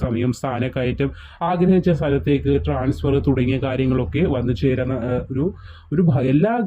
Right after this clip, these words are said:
കാര്യങ്ങൾക്കും ഒരു ഭാഗ്യം വന്നു ചേരണമല്ലോ, അല്ലെങ്കിൽ ഗ്രഹങ്ങൾ അനുകൂലമാകണമല്ലോ. ആ ഒരു അവസ്ഥയാണ് ചുരുക്കി പറഞ്ഞാൽ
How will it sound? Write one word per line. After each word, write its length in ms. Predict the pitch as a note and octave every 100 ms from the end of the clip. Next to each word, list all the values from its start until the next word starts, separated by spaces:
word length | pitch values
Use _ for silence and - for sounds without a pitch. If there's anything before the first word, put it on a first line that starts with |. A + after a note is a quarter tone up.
| -
കാര്യങ്ങൾക്കും 600 | D#3 C#3+ D3 E3 F3 D3
ഒരു 160 | C3+ C#3+
ഭാഗ്യം 460 | C3 C3 C3+ D#3 D#3+
വന്നു 200 | A#2+ A#2
ചേരണമല്ലോ, 500 | A#2+ A2+ A#2 A2+ A#2
അല്ലെങ്കിൽ 180 | B2 C3
ഗ്രഹങ്ങൾ 400 | C3 C3 C#3 D#3 C3
അനുകൂലമാകണമല്ലോ. 880 | C3 D3 D#3 B2+ A#2+ B2 A#2+ A#2
ആ 100 | D3
ഒരു 160 | G3+ F#3+
അവസ്ഥയാണ് 580 | E3+ D#3 - F3+ C#3+ B2+
ചുരുക്കി 280 | - B2 C#3+
പറഞ്ഞാൽ 420 | - A2 C3 D#3+